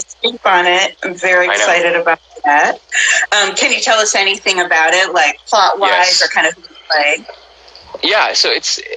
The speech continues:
Speaker 2: it's a short film. It's probably gonna be, like, uh, I wanna say fifteen minutes, maybe twenty. Uh,
Speaker 1: Mm-hmm.
Speaker 2: so sh-, that, and that's short film in nature. So, um, I got, <laughs> I love it. Um, my friend actually invi-, he wrote it,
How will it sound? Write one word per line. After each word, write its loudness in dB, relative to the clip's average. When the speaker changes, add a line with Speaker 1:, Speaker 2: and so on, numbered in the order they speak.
Speaker 2:
it's -4
a 4
short 2
film. 0
It's 0
probably -2
gonna 0
be, -2
like, 0
uh, 2
I 2
wanna 2
say 0
fifteen -4
minutes, -4
maybe -4
twenty. -2
Uh, 2
Speaker 1:
Mm-hmm. -6
Speaker 2:
so -4
sh-, 0
that, -2
and -4
that's 0
short 0
film -2
in -2
nature. -2
So, -2
um, 0
I 0
got, -2
<laughs> -16
I 0
love 0
it. -4
Um, 2
my 0
friend 0
actually 0
invi-, -2
he -4
wrote 0
it, -2